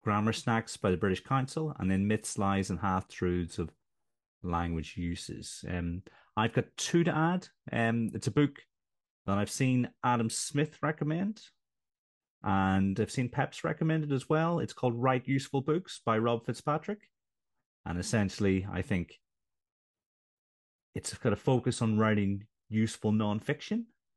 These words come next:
and there might also be lessons for the messages that we're giving children when they're learning to read. Maybe not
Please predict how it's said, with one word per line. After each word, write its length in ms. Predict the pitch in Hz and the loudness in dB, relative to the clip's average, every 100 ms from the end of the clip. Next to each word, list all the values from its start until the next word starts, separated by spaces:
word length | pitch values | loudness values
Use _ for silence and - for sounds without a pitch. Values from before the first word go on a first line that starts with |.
| _ _ _ _ _ _ | _ _ _ _ _ _
and 200 | 98 101 | 0 2
there 80 | 98 | 4
might 280 | 101 104 98 | 4 4 4
also 320 | 95 92 95 | 2 0 -2
be 120 | 85 | 0
lessons 800 | 90 90 87 - 85 85 - - _ _ _ _ _ _ _ _ _ _ _ | 0 0 -2 -4 -6 -6 -10 -16 _ _ _ _ _ _ _ _ _ _ _
for 680 | - 90 87 85 85 85 85 - _ _ _ _ _ | 0 2 2 2 0 -2 -4 -8 _ _ _ _ _
the 80 | - | -2
messages 560 | 92 90 90 87 85 80 | 0 0 0 -2 -4 -2
that 120 | 85 | -2
we're 100 | 85 | -2
giving 420 | 87 82 82 87 _ _ _ - | -2 -2 -2 -4 _ _ _ -4
children 440 | - 185 101 82 - _ - | 2 4 2 -2 -10 _ -4
when 240 | 92 87 | 0 0
they're 320 | 87 87 85 | 0 0 -2
learning 240 | 90 82 80 | -2 -2 -2
to 60 | |
read. 180 | - - - | -6 -6 -2
Maybe 180 | 123 | 2
not 140 | 117 | 2